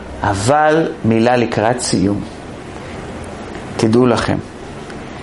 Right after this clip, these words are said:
יש פעמים שצריך את הפירוד. יש פעמים שצריך גם להתגרש. יש פעמים שצריך להתרחק מדבר לא טוב. יש פעמים.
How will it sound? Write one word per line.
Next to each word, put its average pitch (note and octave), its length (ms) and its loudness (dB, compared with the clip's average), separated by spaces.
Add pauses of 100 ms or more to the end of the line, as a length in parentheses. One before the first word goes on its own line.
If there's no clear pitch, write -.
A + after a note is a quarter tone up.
(1300)
יש A#2 260 4
פעמים A#2 540 4
שצריך G#2+ 560 2
את C3+ 120 2
הפירוד. F#2+ 540 2 (1400)
יש A2 180 4
פעמים A2+ 360 4
שצריך G#2 480 0
גם G#2 140 4
להתגרש. A#2 760 2 (1040)
יש B2+ 240 4
פעמים B2 420 4
שצריך A#2+ 720 2
להתרחק A#2 720 2
מדבר G#2+ 440 4
לא A2+ 260 4
טוב. A2+ 280 2 (400)
יש G2+ 180 2
פעמים. A2 440 -2